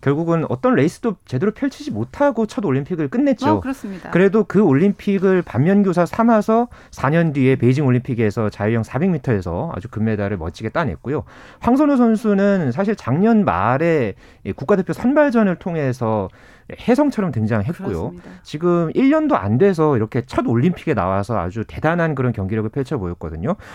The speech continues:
Speaker 1: 오늘 그 이제 현지에서 나온 그 소식을 제가 조금 이렇게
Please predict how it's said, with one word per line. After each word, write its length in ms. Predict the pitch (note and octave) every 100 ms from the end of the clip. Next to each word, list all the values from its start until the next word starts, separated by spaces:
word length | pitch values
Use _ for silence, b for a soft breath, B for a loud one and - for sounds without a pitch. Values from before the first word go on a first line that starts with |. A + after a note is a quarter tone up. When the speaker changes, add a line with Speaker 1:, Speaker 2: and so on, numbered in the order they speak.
| B B
Speaker 1:
오늘 460 | - C#3+ G#3+ A#3+ G#3+
그 480 | - C3+ C3 A#2+ - -
이제 240 | A2+ G#2 - -
현지에서 720 | A#3+ C#4 C#4 A3+ B2 G2 D3+
나온 380 | F2 A2 D#3+ C3+
그 220 | - A2
소식을 400 | - G#3 G#3 F3+
제가 200 | B2 G#2+
조금 200 | - C3
이렇게 220 | A2 G#2